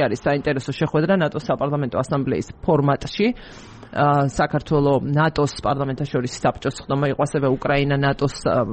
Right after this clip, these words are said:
საბჭოსი, იგივე ფორმატისა, არის იქ პოლიტიკური კომიტეტი ასამბლეის, ა, და მსჯელობენ შავი ზღვის უსაფრთხოებაზე, ა, ს-, უკრაინის და საქართველოს ინტეგრაციაზე და ასე შემდეგ და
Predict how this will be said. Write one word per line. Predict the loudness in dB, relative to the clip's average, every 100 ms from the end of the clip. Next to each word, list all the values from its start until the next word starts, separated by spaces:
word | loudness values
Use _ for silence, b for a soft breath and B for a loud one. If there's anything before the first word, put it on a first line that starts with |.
| -4
საბჭოსი, | -2 -2 -2 -2 -2 0 2
იგივე | 2 0 2
ფორმატისა, | 2 2 2 0 0 2
არის | 2 2 -2
იქ | -4
პოლიტიკური | 0 0 0 -2 0 2
კომიტეტი | 2 2 2 0 2 0 0 B B B
ასამბლეის, | -2 0 2 0 2 4 2 0 -2
ა, | 2 4 4
და | 2 0 0 -2 -4
მსჯელობენ | 0 2 4 2 0 0
შავი | -2 0 2 2
ზღვის | 2 0 -2
უსაფრთხოებაზე, | -2 -2 -2 0 2 2 2 0 2 2 2 0 B B B
ა, | B 2 4 2 0 -8 -10 -10
ს-, | -10 0 2 4 2 -2 -6
უკრაინის | -6 -2 0 2 2
და | 0 -2
საქართველოს | -2 -2 0 2 2 2
ინტეგრაციაზე | 0 0 0 2 0 2 2 2 2 2
და |
ასე | 0 0
შემდეგ | 0 2 2 2
და | 4